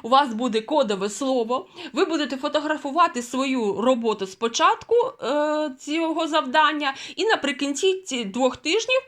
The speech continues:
е, коли ви виконаєте його. І якщо у вас буде завдання по ось такому, такій підказці,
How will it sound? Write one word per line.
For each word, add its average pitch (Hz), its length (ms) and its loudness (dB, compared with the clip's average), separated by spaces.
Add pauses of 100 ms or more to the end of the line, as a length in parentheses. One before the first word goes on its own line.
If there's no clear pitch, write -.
(340)
е, 226 420 2
коли 294 360 4
ви 302 440 0
виконаєте 208 680 0
його. 294 580 0 (380)
І 285 160 0
якщо 320 520 2
у 254 60 0
вас 277 240 2
буде 254 280 -2
завдання 190 680 0 (100)
по 320 280 2
ось 262 200 -2
такому, 254 800 0
такій 262 320 -4
підказці, 254 800 0